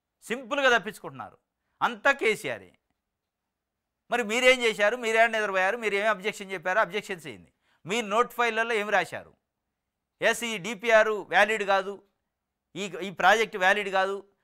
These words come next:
దీనివల్ల దుర్వినియోగం అయితే డబ్బులు అని రాశారా ఏమన్నా?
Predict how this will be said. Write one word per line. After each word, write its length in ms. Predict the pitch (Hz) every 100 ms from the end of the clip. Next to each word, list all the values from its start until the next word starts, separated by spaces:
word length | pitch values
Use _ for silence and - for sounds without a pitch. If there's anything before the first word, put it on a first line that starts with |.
| -
దీనివల్ల 400 | 160 202 202 214
దుర్వినియోగం 480 | 160 190 214 214 196
అయితే 320 | 190 196 196
డబ్బులు 300 | 170 185 196
అని 160 | 180
రాశారా 440 | 160 175 185 170 170
ఏమన్నా? 300 | 202 220